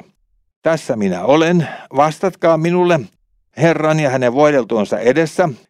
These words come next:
kenen härän tai aasin olen ottanut, kenelle olen tehnyt vääryyttä tai ketä olen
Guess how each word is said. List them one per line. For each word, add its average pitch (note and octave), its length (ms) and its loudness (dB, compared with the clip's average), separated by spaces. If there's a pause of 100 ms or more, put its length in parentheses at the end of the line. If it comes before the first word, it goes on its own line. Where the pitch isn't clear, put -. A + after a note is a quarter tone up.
(120)
kenen E3 380 0
härän D3+ 500 0
tai A2 220 4
aasin D3 520 0
olen G#2+ 300 0
ottanut, D#3 600 0
kenelle D#3 420 0
olen A#2 300 0
tehnyt A2 420 -2
vääryyttä C3+ 560 0
tai A2 280 2
ketä B2+ 320 0
olen F#2+ 320 -2